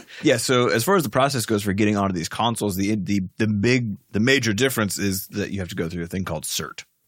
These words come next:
Speaker 2: So,
Speaker 1: Certification.
Speaker 2: certification. So essentially what it is, is that, uh, Xbox, PlayStation, Nintendo, all these companies that have these consoles, they wanna make sure that people who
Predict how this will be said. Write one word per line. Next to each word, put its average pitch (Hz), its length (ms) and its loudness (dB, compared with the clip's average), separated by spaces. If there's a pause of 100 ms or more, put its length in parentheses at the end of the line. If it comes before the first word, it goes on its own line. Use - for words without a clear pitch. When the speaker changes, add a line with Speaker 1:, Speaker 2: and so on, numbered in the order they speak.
(140)
Speaker 2:
So, - 180 -2
Speaker 1:
Certification. 80 420 -6
Speaker 2:
certification. 123 720 -2
So 98 140 -2
essentially 147 260 2
what 117 120 4
it 104 80 -2
is, 101 160 2
is 90 60 0
that, 92 160 -2 (320)
uh, 82 200 -2
Xbox, 95 520 -2
PlayStation, 85 560 -4
Nintendo, 107 680 2
all 123 140 0
these 110 140 0
companies 104 240 -2
that - 80 -8
have 95 200 -4
these 82 220 -4
consoles, 113 460 -4
they 107 140 0
wanna 117 160 2
make 95 140 0
sure 95 180 -2
that 85 100 -6
people 87 240 -4
who 82 260 -4